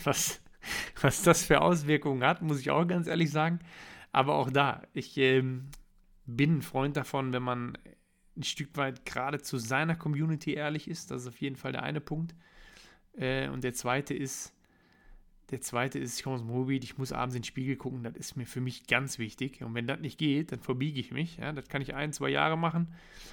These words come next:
und dann kann ich nachts nicht mehr schlafen, da habe ich eigentlich wenig Bock drauf. Deswegen ist das wichtig, dass das so raus muss. Ja, lassen wir so stehen.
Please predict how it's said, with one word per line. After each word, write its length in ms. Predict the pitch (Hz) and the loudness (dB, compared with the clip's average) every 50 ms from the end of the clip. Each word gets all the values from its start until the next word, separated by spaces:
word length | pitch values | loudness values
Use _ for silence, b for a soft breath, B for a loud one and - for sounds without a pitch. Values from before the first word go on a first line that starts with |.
| B B | B B
und 120 | - 131 131 | -4 -2 0
dann 100 | 131 127 | 0 0
kann 120 | - 139 | 2 2
ich 60 | 139 | 2
nachts 180 | 143 143 - - | 2 0 0 0
nicht 60 | 147 | 0
mehr 100 | 131 120 | 0 0
schlafen, 360 | - - 135 131 131 - 123 | 0 0 2 2 2 0 -2
da 60 | 113 117 | -6 -6
habe 100 | 117 - | -6 -8
ich 100 | - - | -8 -10
eigentlich 240 | 127 123 - - | -10 -10 -8 -6
wenig 220 | 139 135 127 117 101 | -4 -4 -4 -4 -4
Bock 160 | 131 120 - | -8 -8 -8
drauf. 260 | - - - - - - | -8 -12 -12 -12 -12 -14
Deswegen 440 | - 120 117 120 123 123 123 131 - B B B B B B B B B B | -14 -10 -4 -2 0 0 0 -2 -8 B B B B B B B B B B
ist 200 | B 165 165 - | B 2 4 6
das 120 | 180 151 143 | 4 4 6
wichtig, 320 | 165 170 - - 160 - | 4 2 2 0 -6 -4
dass 120 | - 160 | -4 -2
das 120 | 143 143 131 | -2 -2 0
so 120 | 131 135 | 0 2
raus 280 | 120 127 143 175 170 180 | 2 4 2 2 2 0
muss. 320 | 180 180 180 170 - - _ _ _ _ _ _ _ _ _ _ _ _ _ _ _ _ _ _ _ _ _ _ _ _ - | 0 0 -2 -2 -6 -16 _ _ _ _ _ _ _ _ _ _ _ _ _ _ _ _ _ _ _ _ _ _ _ _ -8
Ja, 200 | 127 113 113 - _ - | -8 -8 -8 -10 _ -10
lassen 280 | - 131 123 - 135 | -8 -8 -6 -6 -6
wir 60 | 127 | -6
so 120 | 113 117 110 | -6 -8 -10
stehen. 300 | - - - 110 107 | -12 -10 -10 -10 -10